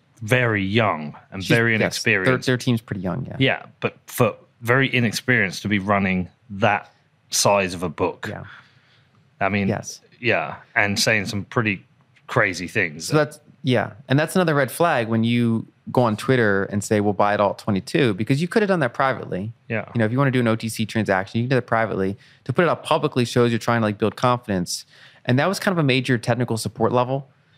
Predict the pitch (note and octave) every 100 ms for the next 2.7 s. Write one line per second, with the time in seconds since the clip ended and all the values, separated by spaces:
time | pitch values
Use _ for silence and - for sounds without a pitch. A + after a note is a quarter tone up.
0 | _ _ B2 B2+ B2 B2 A2+ A2+ - C3
1 | A#2 B2+ C3+ D3 A#2 A2 A#2+ A#2 G#2 G#2+
2 | A#2+ - C3 B2+ - C#3